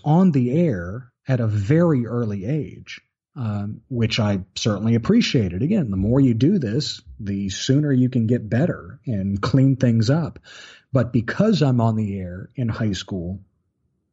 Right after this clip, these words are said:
like, my voice was <laughs> It just, if I go back and listen to some of those tapes, it's so high pitched. And, um, I, I would always, you know, get cracked on for,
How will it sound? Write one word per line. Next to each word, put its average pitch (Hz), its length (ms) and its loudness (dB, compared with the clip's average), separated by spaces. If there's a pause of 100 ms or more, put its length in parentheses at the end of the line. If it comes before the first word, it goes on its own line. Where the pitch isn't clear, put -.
(100)
like, 131 240 2
my 135 160 4
voice 117 520 0 (120)
was 117 840 -2 (220)
<laughs> 123 120 -2
It - 720 -2
just, - 360 -6 (280)
if 139 340 -6
I 135 120 4
go 151 220 2
back 143 260 0
and 131 100 2
listen 127 260 2
to 120 60 0
some 127 220 0
of 117 60 -2
those 117 200 2
tapes, 143 380 2
it's 117 180 -4
so 135 500 2
high 131 300 4
pitched. - 560 -4 (640)
And, 127 600 2 (180)
um, 120 580 -2 (200)
I, 120 220 0
I 113 360 2 (240)
would 123 200 2
always, 123 1040 2 (160)
you 127 120 -2
know, 107 180 -2
get 117 200 -4
cracked 165 440 2
on 113 380 0
for, 107 380 -4